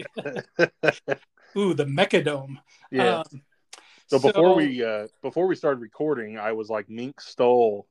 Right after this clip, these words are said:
Speaker 1: in, uh, Desperate Living. 'Cause, uh,
Speaker 2: Yeah.
Speaker 1: <laughs>
Speaker 2: You just kind of, uh, you kind of, uh, were, uh, just almost assassinated, it seems.
Speaker 1: Yeah. Brat, brat, brat.
Speaker 2: <laughs>
Speaker 1: Yeah,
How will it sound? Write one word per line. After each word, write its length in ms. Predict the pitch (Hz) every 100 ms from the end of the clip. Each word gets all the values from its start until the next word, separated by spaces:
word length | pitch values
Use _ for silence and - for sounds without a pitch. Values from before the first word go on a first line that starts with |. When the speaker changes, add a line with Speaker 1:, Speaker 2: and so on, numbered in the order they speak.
| -
Speaker 1:
in, 160 | 110
uh, 280 | 107 101 101
Desperate 360 | 113 117 - 107
Living. 380 | 110 113 98 98 _ _ _ _ _ - -
'Cause, 240 | 117 110
uh, 40 |
Speaker 2:
Yeah. 280 | 277 240 170 -
Speaker 1:
<laughs> 380 | - _ - -
Speaker 2:
You 100 | 226
just 180 | 311
kind 180 | - 233
of, 160 | 190 -
uh, 320 | 170 165 160 160
you 100 | 247
kind 240 | - - 226
of, 180 | 185 175
uh, 280 | 180 170 - _
were, 720 | 262 170 175 170 165 156 143 - - - _ - _ -
uh, 140 | 170 147
just 320 | 165 - -
almost 300 | 214 208 202
assassinated, 760 | 160 - - 240 190 151 139 139
it 140 | 143
seems. 280 | - 156 139 147
Speaker 1:
Yeah. 80 | 135 - _ _ _ -
Brat, 400 | 240 208 - - -
brat, 480 | 180 190 - 160 - -
brat. 560 | 180 220 294 - _ - _ _ _ - -
Speaker 2:
<laughs> 1040 | 214 - - - 226 - - - - 214 - _ _
Speaker 1:
Yeah, 200 | 131 185